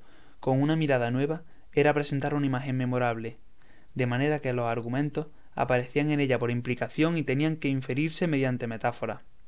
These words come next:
El modo de presentación nietzscheano estaba diseñado no para exponer argumentos, sino intuiciones que, a menudo, alcanzaban al lector como el destello de un rayo seguido por trueno.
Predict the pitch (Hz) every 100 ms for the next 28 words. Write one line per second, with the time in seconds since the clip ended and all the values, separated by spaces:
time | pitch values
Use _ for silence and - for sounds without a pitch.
0 | - - - - - - - - - 127
1 | 143 160 170 165 151 139 135 135 131 127
2 | - 123 135 - - - - 131 143 156
3 | 156 143 139 143 147 143 151 156 147 131
4 | 139 127 127 123 123 135 127 113 - -
5 | - - 131 131 123 120 139 135 120 -
6 | 117 - - 123 113 135 156 175 - -
7 | - - - 139 139 131 139 156 156 143
8 | 135 156 151 139 127 131 - 156 151 139
9 | 147 147 135 131 131 123 117 127 113 104